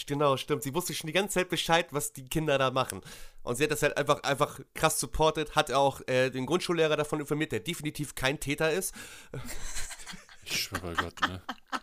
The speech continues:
Speaker 2: Ey, wenn ihr so weitermacht, dann würden, dann werden die Folgen niemals released.
Speaker 1: Ja, okay. Er hat, äh, ne, der hat auch gesagt, „Ja, wir werden dem Jugendamt nochmal Bescheid sagen, wir werden da, da, da eingreifen, dass dieser ganze Missbrauch der Mutter und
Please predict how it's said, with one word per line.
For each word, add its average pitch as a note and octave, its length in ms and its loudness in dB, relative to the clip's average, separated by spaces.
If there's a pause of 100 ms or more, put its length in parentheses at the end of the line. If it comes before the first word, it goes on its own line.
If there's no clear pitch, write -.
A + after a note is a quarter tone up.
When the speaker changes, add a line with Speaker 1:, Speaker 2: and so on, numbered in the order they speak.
Speaker 2:
Ey, G2+ 260 2
wenn A#2 120 6
ihr A#2+ 100 6
so A2+ 100 2
weitermacht, A#2+ 400 6
dann G#2+ 120 2
würden, A#2+ 200 6
dann A2+ 120 6
werden A#2+ 140 6
die A#2+ 80 4
Folgen A#2 380 2
niemals A#2+ 500 2
released. F2 500 -6 (320)
Speaker 1:
Ja, - 160 0
okay. - 240 -8 (440)
Er D3+ 140 10
hat, D#3+ 180 4
äh, C#3+ 320 4 (120)
ne, E3+ 180 4
der D#3 120 6
hat B2 60 6
auch D3 60 2
gesagt, C#3 200 -2
„Ja, D3 100 2
wir C#3+ 120 2
werden C#3+ 160 2
dem B2+ 100 -2
Jugendamt D3 320 -2
nochmal C3+ 180 0
Bescheid C3+ 280 -4
sagen, C3 280 -2
wir A#2 120 -6
werden B2 180 0
da, A2+ 300 0 (120)
da, A#2 120 0
da A2 360 -2 (260)
eingreifen, D3 800 2
dass B2+ 200 -2
dieser G#2+ 420 -2
ganze A#2 420 -4
Missbrauch B2+ 600 -4
der G#2+ 120 -6
Mutter C3 580 -4
und C#3+ 280 -2